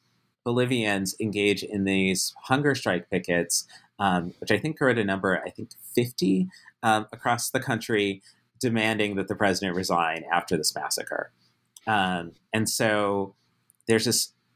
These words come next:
multiple levels of accumulating force, uh, that, that are happening in, uh, in that gas war. Uh, during that deadly weekend, uh, the vice president will resign and say he can't countenance being a part. Sorry, he doesn't resign.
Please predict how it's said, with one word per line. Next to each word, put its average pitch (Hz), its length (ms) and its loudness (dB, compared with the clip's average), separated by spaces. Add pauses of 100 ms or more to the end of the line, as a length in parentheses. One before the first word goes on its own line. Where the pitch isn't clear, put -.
(340)
multiple 143 540 0
levels 92 460 2
of 95 80 0
accumulating 95 640 2
force, 78 520 0 (320)
uh, 90 220 4 (160)
that, 95 280 2 (100)
that 107 100 0
are 101 100 4
happening 90 600 0 (320)
in, 98 540 0 (360)
uh, 85 260 2 (120)
in 104 120 0
that 92 200 2
gas 80 280 0
war. 82 340 -2 (300)
Uh, 87 280 0 (420)
during 127 340 0
that 110 280 -2
deadly 107 300 0
weekend, 90 640 0 (340)
uh, 90 140 0
the 92 100 -2
vice 107 280 2
president 90 500 -2
will 95 140 2
resign 87 560 -2 (160)
and 95 140 0
say 80 460 0 (200)
he 131 160 2
can't 107 260 -2
countenance 90 380 -2
being 92 180 0
a 90 40 -2
part. 95 260 -2
Sorry, 107 140 2
he 98 40 0
doesn't 123 200 2
resign. 92 360 -2